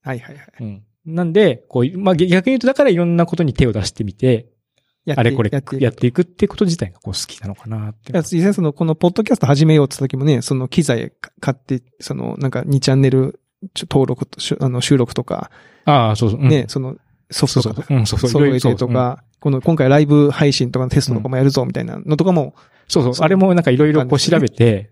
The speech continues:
Speaker 2: で、こうかな、こうかなって言って、まあ、その学習みたいなのをするのが好きなんですよ。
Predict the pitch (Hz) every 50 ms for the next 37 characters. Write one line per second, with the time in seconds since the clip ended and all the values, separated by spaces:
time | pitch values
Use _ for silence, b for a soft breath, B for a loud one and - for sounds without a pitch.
0 | _ - 123 117 - - 139 135 117 120 107 107 - - 113 - - 107 110 107
1 | - - - 113 98 - _ - - 127 117 117 113 104 - 120 107 - 107 -
2 | - - - - 120 117 107 110 98 95 117 143 135 123 117 - - 196 196 214
3 | 202 175 117 98 92 - - - 95 95 - - 87